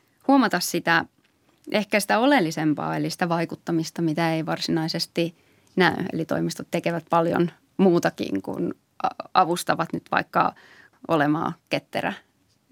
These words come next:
ketterä julki-, ketterä kumppani, ö, vaan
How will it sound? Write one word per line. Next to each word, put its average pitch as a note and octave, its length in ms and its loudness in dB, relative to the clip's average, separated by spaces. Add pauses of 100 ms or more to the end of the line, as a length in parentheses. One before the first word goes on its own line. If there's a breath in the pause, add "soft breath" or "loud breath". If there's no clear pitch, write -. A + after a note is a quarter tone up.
(120)
ketterä F3 500 0 (120)
julki-, F3+ 520 0
ketterä F3 420 0
kumppani, E3+ 580 0 (600 soft breath)
ö, E3 340 4 (220)
vaan D#3+ 360 4